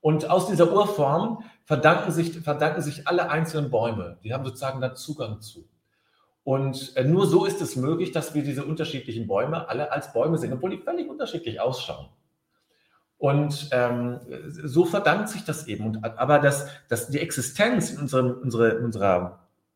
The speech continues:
natürlichen, äh, Existenzweise, wie wir sie ja haben, wo wir, wo wir gucken und hören und sehen, die, äh, die verdankt sich allein diesem, diesem Raum. Das ist eigentlich, sag ich mal, ein bisschen die Theorie dahinter.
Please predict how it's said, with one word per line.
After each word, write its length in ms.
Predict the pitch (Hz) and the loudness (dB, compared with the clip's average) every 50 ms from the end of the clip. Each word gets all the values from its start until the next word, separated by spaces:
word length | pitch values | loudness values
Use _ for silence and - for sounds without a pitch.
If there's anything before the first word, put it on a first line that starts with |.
| _ _ _ | _ _ _
natürlichen, 800 | - 113 110 - - 220 220 196 - - 143 131 120 113 113 113 | -4 -2 -2 0 2 2 2 2 0 0 0 0 0 0 -2 -4
äh, 360 | - - 127 117 110 110 110 | -4 -2 0 2 2 2 2
Existenzweise, 800 | 117 117 - - - 156 156 - - - - 95 95 90 90 92 | 0 -4 -6 -2 2 4 4 4 4 4 2 2 2 2 -2 -4
wie 100 | 95 101 | -6 -6
wir 80 | 101 - | -6 -6
sie 100 | 104 98 | -4 -2
ja 180 | 95 92 90 | -2 -2 0
haben, 320 | 120 131 160 165 123 101 95 | 4 4 4 6 4 2 -2
wo 120 | 98 - | -2 -4
wir, 180 | 92 - - - | -6 -8 -8 -10
wo 80 | - | -12
wir 140 | 92 90 - | -12 -12 -4
gucken 320 | - 180 165 120 - 113 | 2 2 2 2 2 -4
und 160 | 104 98 107 127 | -4 -4 -4 -2
hören 260 | 147 151 147 - 95 | 0 0 0 0 -2
und 80 | 95 | -4
sehen, 460 | 98 110 120 117 110 143 156 - - - _ _ _ _ _ _ _ _ _ _ _ _ - | -4 -2 -2 -2 -2 -2 -4 -6 -10 -18 _ _ _ _ _ _ _ _ _ _ _ _ -4
die, 300 | 139 139 139 147 143 143 | 0 0 2 2 2 4
äh, 360 | 135 127 127 131 127 127 - | 6 8 8 8 8 6 4
die 100 | - 170 | 2 0
verdankt 540 | 165 - 160 131 110 147 151 175 196 196 175 | 2 2 2 2 4 4 4 4 2 0 0
sich 220 | - 175 - - - | -2 -2 -2 -2 0
allein 420 | 135 127 127 131 143 147 143 131 | 0 2 2 2 2 0 0 -2
diesem, 680 | 143 135 131 131 131 131 131 127 127 131 131 - - | -4 -6 -6 -4 -4 -2 -2 -4 -4 -6 -10 -12 -8
diesem 280 | - 151 147 160 156 127 | -6 -4 0 0 0 2
Raum. 540 | 113 107 110 104 98 92 80 78 - - - _ _ _ _ _ _ _ | 2 2 2 2 2 0 -2 -4 -10 -14 -20 _ _ _ _ _ _ _
Das 160 | - 117 113 | -6 -6 -6
ist 200 | 131 127 - - | -6 -10 -10 -6
eigentlich, 360 | - 104 104 101 95 98 92 - | -4 -4 -4 -4 -6 -8 -8 -8
sag 160 | 92 90 - | -8 -8 -8
ich 100 | - - | -10 -8
mal, 140 | 87 87 87 | -6 -6 -6
ein 80 | 95 | -6
bisschen 200 | 95 - - 110 | -10 -12 -14 -12
die 120 | 107 95 - | -12 -12 -12
Theorie 340 | - - 98 - - 151 | -12 -14 -14 -12 -12 -12
dahinter. 380 | - - - - _ _ _ _ | -14 -14 -18 -20 _ _ _ _